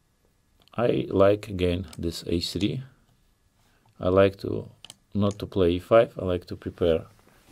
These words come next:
b four. Again, on a five, we will play <clears throat> A four. If they don't play A five, then we play B four. So it's quite easy to remember. In case of G five, we definitely counterattack in the center. That's why we kept for the longest possible the pawn on E four, not on E five.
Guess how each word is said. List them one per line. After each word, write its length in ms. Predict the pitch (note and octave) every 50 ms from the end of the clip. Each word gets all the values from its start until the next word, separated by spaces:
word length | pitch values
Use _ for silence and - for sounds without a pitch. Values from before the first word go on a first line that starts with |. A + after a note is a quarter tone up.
| - F#2
b 100 | F#2 G2
four. 360 | - - B2 B2+ C#3+ C#3+ C3 - - - - - - - - _ _ _ _ _ -
Again, 340 | - F#2+ F#2 G#2+ G#2+ G#2 G#2+
on 220 | G#2+ G2+ F#2+ G2 -
a 140 | G#2+ F#2+ F#2
five, 720 | F#2 - - F#2+ F#2+ F#2 F#2 - - - G#2+ F#2+ F2 - -
we 100 | F2 E2
will 200 | F2 F2 F2 -
play 400 | - F#2 F2 F2+ - - - - - - - _ _ _ - -
<clears throat> 120 | F3+ -
A 140 | D#3 F3 F3+
four. 280 | - - D#3+ D#3+ D3
If 180 | A#2 A#2 G#2 G#2
they 120 | G#2+ G#2+
don't 220 | G#2 A2+ A#2+ B2+ B2+
play 280 | C3 A#2+ A2+ A2+ A2 - _ _ _ _ _ - - - _ _ _ -
A 120 | - G#2+
five, 320 | G#2 - - G#2 G#2 F#2+ G2
then 160 | G2 F#2+ F#2+
we 80 | F#2+
play 240 | F#2+ - - F#2+ F#2 F2
B 160 | F2 F2 E2
four. 280 | - - - - -
So 140 | - - -
it's 120 | - - -
quite 320 | - - E2 E2+ - -
easy 200 | E2+ D#2+ F2+ F2
to 100 | - E2
remember. 440 | D#2+ E2 F2 G2 A#2 C#3 C3 B2 B2 - - _ - - - _ _ _ - -
In 80 | A2
case 260 | G#2 - A2 G#2+ - -
of 100 | G2 G2
G 160 | F#2+ G#2 A#2+
five, 440 | A#2 - - G#2 G2+ G2+ - - A#2
we 140 | G#2+ F2+ F2+
definitely 500 | F2 G2 G2 - - G#2+ F2+ F2+ E2+ E2+
counterattack 640 | E2 - F2 E2+ F2+ - F2 F2 - F2 E2+ - -
in 80 | D#2+ E2
the 100 | E2+ E2+
center. 380 | - - A#2 B2 B2+ C3 C3+
That's 340 | C3 B2 - G2+ G2+ - -
why 120 | - F#2 F2+
we 120 | E2+ E2+
kept 320 | - - G#2+ G#2 - -
for 200 | - - - F2+
the 80 | F2 F#2
longest 380 | F#2 F2+ F2+ F2 F2 - - -
possible 440 | - F#2+ - - - E2+ E2+ F2+
the 100 | - F#2
pawn 280 | - - F#2 F#2 F#2+ F2+
on 100 | E2+ F2
E 60 | F2+ F#2
four, 200 | - - F#2+ F#2
not 260 | F#2 E2 E2+ F2 -
on 100 | E2+ E2+
E 80 | E2 E2
five. 380 | - - G#2+ A2 B2+ C3 -